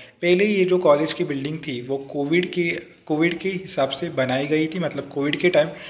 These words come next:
जब hospital में intake capacity ख़त्म हो गई थी तब, अ, government ने एक नई building setup की थी जहाँ पे patients को admit किया जाता था पहले। पर अब जब से कोविड ख़त्म हुआ है ये college की बिल्डिंग,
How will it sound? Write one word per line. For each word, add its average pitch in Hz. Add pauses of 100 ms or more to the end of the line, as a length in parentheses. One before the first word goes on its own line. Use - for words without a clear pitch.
(220)
जब 165
hospital 190
में 202 (380)
intake 165
capacity 175 (120)
ख़त्म 185
हो 175
गई 156
थी 135 (440)
तब, 175
अ, 139
government 165
ने 190
एक 170
नई 139
building 165
setup 143
की 170
थी 180
जहाँ 143
पे 143
patients 139
को 156
admit 135
किया 156
जाता 156
था 156
पहले। 156 (520)
पर 139
अब 175
जब 156
से 190
कोविड 160
ख़त्म 151
हुआ 160
है 120
ये 120
college 135
की 165
बिल्डिंग, 156